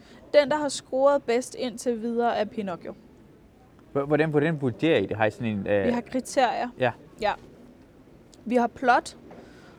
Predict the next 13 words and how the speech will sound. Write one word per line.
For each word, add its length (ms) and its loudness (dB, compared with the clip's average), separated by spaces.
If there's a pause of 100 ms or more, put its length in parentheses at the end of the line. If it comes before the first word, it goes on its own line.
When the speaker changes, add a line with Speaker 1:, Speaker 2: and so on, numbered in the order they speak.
(260)
Speaker 1:
og 380 4
singer-songable 920 -2
sange. 400 -4 (540)
Speaker 2:
Nice, 300 -2
Speaker 1:
Ja. 160 6
Speaker 2:
ja. 80 4 (460)
Speaker 1:
Så 180 0
har 100 2
vi 100 -2
sidekicks, 1080 -4 (540)
skurke, 800 2 (760)
øh, 680 6 (1120)
morale 680 2